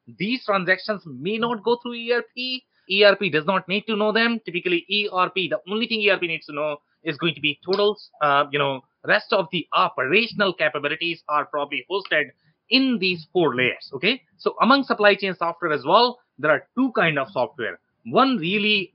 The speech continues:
one are really deep in planning. The other ones are slightly stronger in transactions. Now,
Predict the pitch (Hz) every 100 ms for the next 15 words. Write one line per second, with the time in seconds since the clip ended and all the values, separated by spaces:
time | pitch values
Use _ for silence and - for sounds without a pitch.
0 | 135 170 226 220 170 156 175 165 - 185
1 | 214 _ 175 208 160 208 208 240 254 _
2 | _ 135 160 170 180 202 190 196 - 175
3 | 180 170 156 - - - 208 190 185 -
4 | 151 147 139 120 110 - - _ - 143
5 | 147 151 143